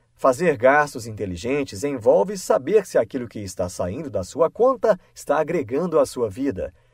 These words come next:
colaborando para alcançar objetivos, ou se está, na verdade, lhe afastando de realizar os seus sonhos. Ninguém consegue fazer nenhum movimento de controle de gastos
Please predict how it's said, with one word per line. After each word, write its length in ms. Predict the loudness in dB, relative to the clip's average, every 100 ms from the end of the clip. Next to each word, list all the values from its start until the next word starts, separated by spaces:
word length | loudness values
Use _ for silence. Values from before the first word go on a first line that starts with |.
| _ 2
colaborando 500 | 4 8 8 6 6
para 160 | 6
alcançar 480 | 6 6 2 6 4
objetivos, 720 | 6 2 0 0 2 0 -8 -20 _ _
ou 160 | 2 2
se 100 | 2
está, 340 | 0 2 4
na 120 | 4
verdade, 580 | 2 0 4 4 4 2
lhe 140 | 0 0
afastando 800 | 2 -2 -4 -4 0 2 2 -2
de 60 |
realizar 440 | -4 -4 0 0 0
os 120 | -2
seus 220 | -4 -4
sonhos. 540 | -8 -14 -16 -20 -20 -20 -20 _ _ _ _ _ _ _
Ninguém 480 | -4 -2 0 2 2
consegue 460 | 0 2 4 2 4
fazer 560 | 4 4 0 0 0
nenhum 300 | -2 -4 -2
movimento 500 | -2 -2 -4 -4 -6
de 80 | -8
controle 500 | -6 -6 -2 -2 -2
de 100 | -4
gastos 500 | 0 0 0 -8 -10